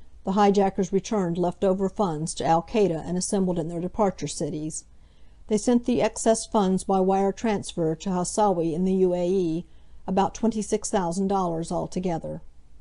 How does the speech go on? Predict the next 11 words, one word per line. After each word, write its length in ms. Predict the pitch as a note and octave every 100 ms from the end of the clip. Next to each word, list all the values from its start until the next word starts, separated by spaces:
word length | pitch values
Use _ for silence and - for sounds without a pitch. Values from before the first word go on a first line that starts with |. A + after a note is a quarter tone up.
| - - - - - -
The 140 | A3
hijackers 640 | B3 C4 A3 G3+ - G3+
targeting 500 | - A3+ G3 F3 F3
American 420 | F3+ F#3+ F#3+ G#3 G3
Airlines 560 | G3+ G3 E3 D#3 E3
Flight 280 | - F#3 -
seventy-seven 960 | - G3+ F#3 F#3 - F#3+ D3+ D3+ E3+ -
to 100 | -
depart 400 | F3 F#3+ F#3+ -
from 180 | G3 G3
Dulles 500 | G3 E3 D#3+ -